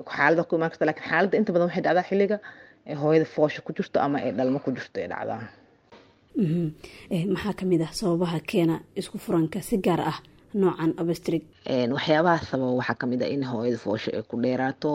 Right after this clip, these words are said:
Speaker 1: Waxay aad uga dhacdaa sidaan hore usoo sheegnay meelaha, ee, rural area-da ama meelaha baadiyaha oo ka fog, maxay ahayd, tole, maxaa la dhahaa, isbitaal facility-ga ama isbitaal iyo waxba aan ka fogeyn.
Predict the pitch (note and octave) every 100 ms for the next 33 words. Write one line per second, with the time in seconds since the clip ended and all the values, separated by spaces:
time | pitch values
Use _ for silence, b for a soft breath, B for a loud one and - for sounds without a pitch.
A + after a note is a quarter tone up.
0 | D3 B2 - A#2+ A#2+ A#2 B2+ C3 - A#2
1 | A#2 C3+ A#2+ A#2 F2 B2+ - C3+ C#3 C3+
2 | A#2+ B2+ A#2+ A2+ B B B B B B
3 | - F2 F2+ G2 G#2 G#2+ A2+ C3+ C#3 -
4 | A#2 B2 B2 A2+ A2 B2 B2+ A#2+ - A2+
5 | A#2 A#2+ C3 A#2+ - G#2+ - C#3+ - C3+
6 | B2 - - G#2+ - A2 G#2 A2+ G#2+ G#2
7 | G2+ G2 G2+ D2+ G#2 G#2 G2+ G#2 - B
8 | B B B _ _ - - C3+ B2+ B2
9 | D3 C3 C3 G2+ G#2+ A2+ - - B2 F2+
10 | G#2 A#2+ - C3+ - A#2 B2 C3 B2+ C#3
11 | C3+